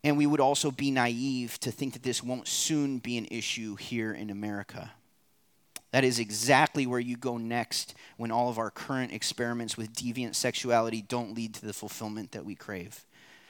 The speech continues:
Because when there's no pattern from a creator that we need to stick to, then really anything goes.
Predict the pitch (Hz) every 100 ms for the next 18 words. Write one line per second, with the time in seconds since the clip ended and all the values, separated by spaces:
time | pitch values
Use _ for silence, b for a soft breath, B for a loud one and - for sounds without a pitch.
0 | B B B 123 131 117 110 135 131 127
1 | 113 131 139 147 147 143 - 143 143 151
2 | 165 165 151 - 127 123 - 127 139 151
3 | 175 165 - - 113 135 139 120 - 160
4 | - - 185 185 - _ b b b b
5 | b 127 123 110 - - 120 131 117 87
6 | - _ _ _ _ 127 131 123 - 104
7 | 87 90 - _ 95 117 107 87 - -
8 | -